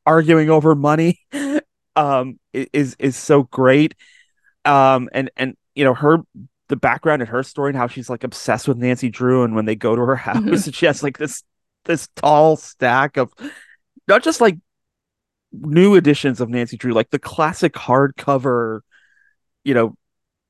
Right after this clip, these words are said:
Speaker 1: passed down from grandmother to mother <laughs> kind of Nancy Drew
Speaker 2: Yeah.
Speaker 1: originals is just so perfect. It's just, it's just such a great character detail for
Speaker 2: Yeah.
Speaker 1: Yo-Yo.
Speaker 2: Well, I love her outfit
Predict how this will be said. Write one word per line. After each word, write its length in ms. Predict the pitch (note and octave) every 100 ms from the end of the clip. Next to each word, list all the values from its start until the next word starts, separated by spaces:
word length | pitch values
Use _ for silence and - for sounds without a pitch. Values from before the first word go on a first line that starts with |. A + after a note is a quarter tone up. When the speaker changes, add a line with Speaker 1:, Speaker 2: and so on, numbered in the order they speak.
| _
Speaker 1:
passed 380 | - D#3 D3+ -
down 300 | D#3 C3+ C#3+
from 360 | C3+ C#3 B2+ A#2
grandmother 560 | - C3+ D#3 C3+ C3 C3
to 140 | B2+
mother 440 | A#2+ A2+ A#2+ A#2+ A#2
<laughs> 140 | -
kind 240 | C#3 D3+ -
of 140 | G3+ - E3 -
Nancy 420 | D3+ D#3 B2 D#3+
Drew 260 | C3 D3+ D3+
Speaker 2:
Yeah. 160 | B2
Speaker 1:
originals 640 | A#2+ C#3 C3 A#2+ A2+ A2+ - A3+ B3 A#3 - - -
is 220 | C3 A2+
just 240 | - C#3 -
so 200 | C#3 B2
perfect. 540 | - B2+ B2 B2+ G#2
It's 140 | A2+ -
just, 260 | B2 - _ -
it's 200 | A2 - -
just 200 | - C3
such 160 | C#3+ -
a 80 | A#2+
great 300 | B2+ A#2+ A#2 _
character 420 | - G#2+ G#2+ A#2 G#2+
detail 520 | G#2+ G#2 A2 G#2 G#2
for 260 | - G#2+ G#2
Speaker 2:
Yeah. 160 | - G#2+
Speaker 1:
Yo-Yo. 260 | A2 G2
Speaker 2:
Well, 340 | G#3 G3 F#3+ - _ _ _ _ -
I 80 | A#3
love 260 | A#3 B3
her 180 | C#4 A3 -
outfit 520 | G#3+ A3+ - -